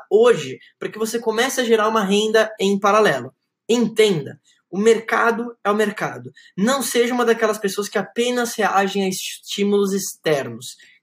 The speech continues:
Tenha o controle do seu próprio barco. E esse é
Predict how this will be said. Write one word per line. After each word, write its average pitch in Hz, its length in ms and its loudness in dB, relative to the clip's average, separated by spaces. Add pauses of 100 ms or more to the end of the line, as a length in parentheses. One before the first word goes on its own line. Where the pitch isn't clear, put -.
(100)
Tenha 254 240 -2
o - 20 -10
controle 214 400 0
do 196 80 -4
seu 202 100 -8
próprio 175 300 -6
barco. - 300 -14 (1900)
E 143 100 -6
esse 147 240 -2
é 180 220 0